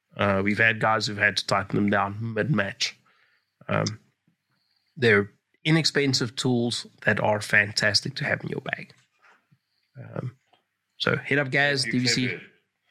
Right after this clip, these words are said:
Speaker 2: if you're clever, you've got a red dot to back up those unreliable iron sights.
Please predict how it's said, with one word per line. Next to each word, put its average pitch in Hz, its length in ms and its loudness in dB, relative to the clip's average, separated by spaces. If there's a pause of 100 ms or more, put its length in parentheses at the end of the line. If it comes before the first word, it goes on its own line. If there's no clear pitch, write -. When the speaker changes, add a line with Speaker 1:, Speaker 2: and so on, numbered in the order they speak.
(480)
Speaker 2:
if 98 80 -8
you're 98 120 2
clever, 98 260 0
you've 80 260 -12
got 80 100 -12
a 78 80 -14
red 78 240 -12
dot 73 220 -18
to 73 100 -20
back - 340 -12
up 76 140 -20
those 71 260 -18
unreliable 73 800 -20
iron - 140 -20
sights. - 500 -20